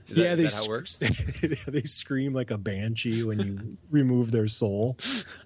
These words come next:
Speaker 1: Uh, so that brings us this week's leadoff question. Who from Tiger's universe is the best angler slash would tell the best fish stories?
Speaker 2: I think they're right. So for angler, um, we have to go with an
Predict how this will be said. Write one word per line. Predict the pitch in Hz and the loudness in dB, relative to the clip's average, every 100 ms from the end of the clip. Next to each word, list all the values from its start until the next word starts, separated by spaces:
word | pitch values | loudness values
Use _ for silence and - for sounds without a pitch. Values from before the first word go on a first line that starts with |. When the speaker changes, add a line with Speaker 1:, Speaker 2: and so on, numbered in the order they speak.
| - - 311 294 226 | -10 -8 -8 -6 -6
Speaker 1:
Uh, | - 143 135 | -2 -2 -2
so | 170 | -2
that | 160 | -2
brings | 160 165 151 | 0 -2 -2
us | 143 | -2
this | 143 - | -2 -2
week's | 131 - | -2 0
leadoff | 120 107 98 | 0 0 0
question. | 107 98 107 98 - - - - 135 | -2 -2 -4 -6 -10 -18 -18 -10 -6
Who | - 214 220 | -2 -2 -2
from | 214 175 | -4 -4
Tiger's | - 143 143 156 151 | 0 2 2 -2 -4
universe | 123 117 87 95 95 - | -2 -2 -2 -2 -2 -4
is | 127 110 | -4 -2
the | 123 | -2
best | 104 120 - - | -2 -2 -2 -4
angler | 117 113 101 92 90 92 | -2 -2 -2 -2 -2 -2
slash | - - 147 160 101 95 - - - - - - | -4 -2 -2 0 0 -2 -4 -10 -12 -20 -20 -10
would | 123 135 120 | -2 -2 -2
tell | 139 147 | -2 -2
the | 147 | -2
best | 147 143 - | -2 -4 -6
fish | 175 - | -4 -4
stories? | - 85 55 - - - - - - - - | -6 -8 -8 -8 -8 -10 -20 -20 -20 -12 -4
Speaker 2:
I | 151 170 | 0 2
think | 240 233 | 2 2
they're | 165 113 - 104 104 - | 2 0 -4 -6 -6 -6
right. | 123 107 120 - - | -4 -2 -2 -6 -8
So | 120 - 151 135 - - - | 0 2 4 2 0 -12 -2
for | 175 - | -2 2
angler, | 165 233 233 202 156 131 - | 2 2 4 2 2 0 -4
um, | 135 135 110 104 | -2 0 0 4
we | 143 | 4
have | 180 | 4
to | 175 | 2
go | 165 | 4
with | 185 | 4
an | 160 | 2